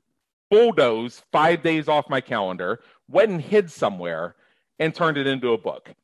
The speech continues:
And then the final piece I needed was half the introductory chapter.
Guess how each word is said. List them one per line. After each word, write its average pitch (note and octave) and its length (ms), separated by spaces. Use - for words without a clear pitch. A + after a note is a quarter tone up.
And B2+ 160
then C3 80
the B2+ 60
final D#3+ 320
piece D#3+ 260
I D#3 100
needed D3+ 240
was B2+ 180
half C#3+ 260
the C#3 120
introductory C#3 640
chapter. F#3+ 520